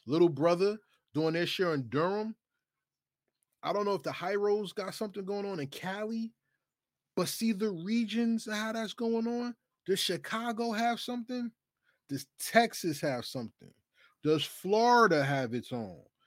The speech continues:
Forget all them. New Jersey doesn't have its own. And we have a great history when it comes to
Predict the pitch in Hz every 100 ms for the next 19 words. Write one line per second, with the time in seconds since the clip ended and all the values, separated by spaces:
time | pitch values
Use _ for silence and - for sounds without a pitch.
0 | _ _ _ _ _ _ _ - 156 160
1 | 254 220 185 170 220 233 220 208 - _
2 | _ _ _ _ _ _ _ _ _ _
3 | _ _ _ _ _ - 160 185 165 160
4 | 220 247 214 143 127 131 117 110 104 120
5 | 107 101 - - 104 175 165 - 120 175
6 | 185 185 165 - 127 120 104 147 180 -
7 | _ - 180 214 - - 127 120 _ _
8 | _ 190 220 - 135 135 196